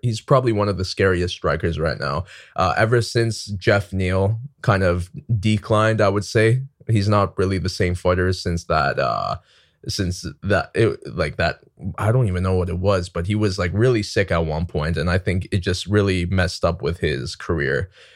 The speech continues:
which sucks. But ever since that, I think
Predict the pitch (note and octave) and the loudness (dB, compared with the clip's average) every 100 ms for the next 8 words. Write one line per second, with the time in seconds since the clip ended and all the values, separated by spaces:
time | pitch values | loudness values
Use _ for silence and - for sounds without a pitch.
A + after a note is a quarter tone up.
0 | _ - - - D2 - - - F2+ C#2+ | _ -8 -6 0 0 0 -8 -2 0 0
1 | - _ _ _ _ - B2 C#3 C#3+ B2 | -2 _ _ _ _ 2 4 4 2 2
2 | A#2 A2+ A2 - G2+ G2 G#2 G2+ F#2+ - | 4 4 2 -2 -2 0 0 0 -2 -8